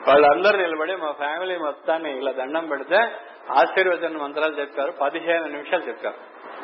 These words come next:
వాళ్ళు అదొక నిమిషం వినేదానికి రెడీగా ఉన్నవాళ్ళు పదహైదు నిమిషాలు మాకు ఆశీర్వచనం. అలా ఆధ్యాత్మిక లెక్చర్ స్టార్ట్ అయిన తర్వాత మైసూరులో ఉండేటువంటి ప్రతి కేంద్రము, ప్రతి మహిళా సంఘాలు ఎక్కడ చూసినా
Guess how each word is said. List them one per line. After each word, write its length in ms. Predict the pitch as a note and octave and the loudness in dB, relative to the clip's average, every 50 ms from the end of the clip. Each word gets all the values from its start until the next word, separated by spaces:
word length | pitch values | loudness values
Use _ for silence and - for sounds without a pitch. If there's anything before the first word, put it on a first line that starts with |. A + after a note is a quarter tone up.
| - - | 0 4
వాళ్ళు 200 | C#3+ C#3 D3 D3 | 4 6 6 6
అదొక 200 | D3 D3 C#3+ C#3 | 6 6 4 2
నిమిషం 400 | C#3+ D3 E3 F#3+ F#3+ F#3 A3+ G#3+ F#3+ | 0 0 0 0 2 4 2 2 2
వినేదానికి 580 | F3 E3+ F3+ F#3 F3+ F3 F3 F3 E3+ D#3+ E3 | 0 -2 -2 -2 -2 -2 -4 -4 -4 -6 -4
రెడీగా 320 | D#3 D#3 D#3 D3+ D#3+ D#3+ D#3 | -4 -4 -4 -6 -6 -6 -6
ఉన్నవాళ్ళు 300 | D#3 D#3 D3+ D3+ F3 F3+ | -6 -4 -4 -4 -4 -2
పదహైదు 360 | E3 D3 C#3+ D3 D3+ D3 C#3+ | -2 -2 -2 -2 -4 -6 -8
నిమిషాలు 300 | C#3+ C#3 - - E3+ E3 | -10 -8 -6 -6 -4 -4
మాకు 220 | D3+ C3+ B2 B2+ | -6 -6 -6 -6
ఆశీర్వచనం. 520 | A#2 - - - A#2+ - - - - - - - - - - - - - - | -6 -6 -6 -10 -12 -14 -16 -16 -18 -16 -14 -14 -12 -12 -12 -10 -2 4 6
అలా 140 | C#3+ F3 F#3+ - C#3+ C#3+ D#3 | 8 10 10 10 10 8 8
ఆధ్యాత్మిక 500 | - - E3 F#3 F3+ F3+ E3+ E3 D#3+ D#3 | 6 4 2 2 2 0 -4 -6 -4 -4
లెక్చర్ 340 | D3+ C#3+ C#3 - E3 D#3 | -4 -4 -4 -6 -6 -6
స్టార్ట్ 340 | - - - C#3 C3+ C3+ - | -6 -2 -2 0 0 0 -2
అయిన 140 | C3+ C3 B2+ | -4 -6 -4
తర్వాత 460 | B2 B2+ B2 B2 A#2+ - E3+ F#3+ G#3 - - - - - - - C3 | -6 -6 -6 -6 -4 -2 -2 -4 -4 -4 -10 -18 -20 -20 -16 -2 2
మైసూరులో 520 | C3 C#3+ E3 E3 - G#3 G3+ G3 G3 F#3+ | 4 4 4 4 4 2 4 4 4 2
ఉండేటువంటి 460 | F#3 F3+ F3 F3 F3 E3+ E3 D#3+ D#3 | 2 2 0 0 0 -2 -4 -4 -6
ప్రతి 320 | D3 - C#3 C3+ C3+ F3 F3 | -8 -8 -8 -6 -4 -4 -4
కేంద్రము, 520 | E3+ E3+ E3 D#3+ E3 E3 D#3+ D#3+ D#3+ D3+ | -2 -2 -4 -2 -2 -4 -4 -2 -4 -4
ప్రతి 320 | D3 - C#3 C3+ C3+ E3 E3 | -4 -4 -4 -4 -4 -4 -2
మహిళా 360 | E3+ D#3+ D#3+ D#3 D#3 D#3+ D#3+ | -2 -2 0 0 0 -2 -2
సంఘాలు 440 | D#3 - D3+ D3+ D3+ D3+ D3 C#3 C3 | -4 -8 -10 -6 -4 -4 -4 -2 -4
ఎక్కడ 580 | C3 C3 - - - - F3 F3 E3+ D#3+ D#3+ | -6 -8 -10 -14 -2 0 2 2 2 0 -2
చూసినా 420 | D#3+ D#3+ D#3+ F3 F#3+ F3+ D#3+ D#3 | -4 -4 -2 0 2 2 2 2